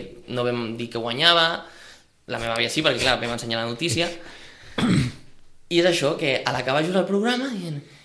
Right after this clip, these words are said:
"Però ese no era tu nieto, però que se ha llevado el de esto." Clar, ella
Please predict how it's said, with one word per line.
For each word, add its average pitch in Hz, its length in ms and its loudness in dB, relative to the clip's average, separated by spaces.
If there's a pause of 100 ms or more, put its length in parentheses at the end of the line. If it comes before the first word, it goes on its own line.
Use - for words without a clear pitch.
(140)
"Però 143 160 -6
ese 160 160 -2
no 156 80 -2
era 156 160 -4
tu 175 120 -2
nieto, 262 560 0 (260)
però 180 140 0
que 160 120 -4
se 160 120 -4
ha 156 40 -4
llevado 156 360 6
el 175 80 -4
de 269 120 2
esto." 277 360 -2 (500)
Clar, - 240 -6
ella 160 200 6